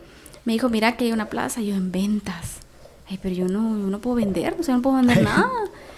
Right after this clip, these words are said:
Speaker 1: "No, hombre, es que sí, que mete tu currículum". Y yo, "Ay, no, es que yo no me miro como que yo no puedo convencer a alguien para que me compre algo".
Speaker 2: <laughs>
Speaker 1: Dije, "Bueno, voy a probar".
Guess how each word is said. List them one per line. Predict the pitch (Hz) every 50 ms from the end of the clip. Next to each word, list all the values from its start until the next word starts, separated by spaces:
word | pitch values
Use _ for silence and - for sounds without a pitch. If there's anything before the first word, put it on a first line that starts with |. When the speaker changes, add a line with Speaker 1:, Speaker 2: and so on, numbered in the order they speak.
| - - - - - - -
Speaker 1:
"No, | 247 269
hombre, | 294 285 277 262
es | 254 -
que | -
sí, | 240 - - 302 311
que | 294 - 277
mete | 247 226 226 - 226
tu | 226 233
currículum". | - - - 277 247 233
Y | 226
yo, | 220 214
"Ay, | 214 202
no, | 190 185 165 165
es | 208 -
que | - - 214
yo | 202 185 190
no | 196 214
me | 233 254 247
miro | 220 214 208 226 254 254 240
como | 247 233 220 208 202 -
que | 208 190
yo | 190 208
no | 220 233
puedo | 226 254 247
convencer | 254 240 233 214 202 208 220 214
a | 208 202
alguien | 220 226 233 226 214
para | - 214 202 202
que | 208 208
me | 202 185
compre | - - 196 190 196 202 190
algo". | 190 202 240 247 240 240 - - - - - - - - - - 170
Speaker 2:
<laughs> | 143 - - - - - - - - - -
Speaker 1:
Dije, | 214 214 - 233
"Bueno, | 208 208 196 185 180 180 208
voy | 220 196
a | 190 190
probar". | 190 196 180 - -